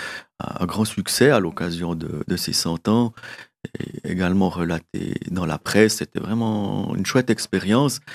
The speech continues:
Mais, mais, mais, mais, j'avais récolté tellement de documents <laughs> et de photos que la directrice dit, « Mais, ah, monsieur Viglietti, c'est quand même, euh, ah, c'est quand même dommage de laisser ça comme ça. Euh, euh, est-ce qu'on,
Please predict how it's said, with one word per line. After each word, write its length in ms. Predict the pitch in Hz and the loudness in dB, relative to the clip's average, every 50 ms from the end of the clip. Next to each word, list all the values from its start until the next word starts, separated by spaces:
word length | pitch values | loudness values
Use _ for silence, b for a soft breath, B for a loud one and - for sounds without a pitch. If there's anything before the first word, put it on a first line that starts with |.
| B B B B B - | B B B B B 6
Mais, 220 | - 117 156 180 175 - - _ _ _ _ _ _ - | 10 10 10 10 10 6 -2 _ _ _ _ _ _ 0
mais, 200 | 104 117 151 175 | 4 6 6 6
mais, 140 | 165 143 127 | 8 6 4
mais, 240 | 120 139 165 175 143 | 6 6 4 4 6
j'avais 300 | 110 123 120 127 131 147 | 6 8 8 8 8 6
récolté 600 | 127 160 170 165 - 165 151 135 - 151 123 117 | 6 4 2 4 6 4 4 4 2 0 -2 0
tellement 440 | - - 180 190 185 185 180 165 135 | 2 0 2 4 4 6 4 6 6
de 100 | 123 110 | 4 4
documents 760 | 104 147 160 160 - - 165 156 156 160 156 156 151 135 - - | 6 4 2 2 0 -4 -2 2 6 6 8 8 8 6 4 2
<laughs> 100 | - - | 0 4
et 80 | 175 170 | 4 6
de 160 | 139 139 131 | 6 6 4
photos 540 | 127 - 131 120 110 - 143 147 170 185 165 B B B B B B B - | 4 4 0 0 2 4 4 4 4 4 2 B B B B B B B 4
que 60 | 123 | 4
la 60 | 120 | 6
directrice 600 | 123 147 147 139 123 123 - - - 151 139 120 | 6 6 6 6 6 2 0 -6 -4 -2 -2 0
dit, « 160 | 123 139 139 | 2 4 4
Mais, 280 | 123 117 110 110 95 - B B B B B B B B B _ _ _ - | 4 4 4 2 2 0 B B B B B B B B B _ _ _ -2
ah, 140 | - - - | 0 0 0
monsieur 240 | 113 110 - 117 101 | 0 0 0 2 2
Viglietti, 400 | 101 98 101 104 98 - 123 120 | 4 4 4 4 2 2 0 -2
c'est 180 | - - 101 | 0 0 -2
quand 160 | - - 101 | 0 0 2
même, 280 | 98 101 95 92 90 85 | 4 4 4 4 4 2
euh, 280 | 85 85 82 80 80 76 - 71 - - - - - - - - - - | 2 2 2 2 0 0 0 0 -2 -2 -4 -6 -8 -10 -10 -12 -14 -12
ah, 180 | - - - | -6 -6 -4
c'est 140 | - - 95 | -4 -4 -4
quand 120 | - 104 | -2 0
même 100 | 95 95 | 0 2
dommage 440 | 90 110 113 117 120 117 117 117 110 | 4 4 6 8 8 6 6 6 4
de 80 | 95 98 | 0 0
laisser 320 | 90 90 92 - - 101 | -2 0 -2 -2 -2 -4
ça 180 | 87 - - 85 | -4 -4 -6 -6
comme 220 | - - 101 101 | -4 -2 0 0
ça. 340 | - - - 104 107 110 101 | 0 2 2 2 2 2 2
Euh, 160 | 85 76 78 - _ _ _ _ B B B _ _ - | 0 0 -4 -6 _ _ _ _ B B B _ _ -10
euh, 80 | - - - - | -8 -6 -4 -4
est-ce 260 | - 101 - - - | -4 -2 -2 -2 -2
qu'on, 320 | - - 71 69 - - | -2 -2 -2 -2 -4 -4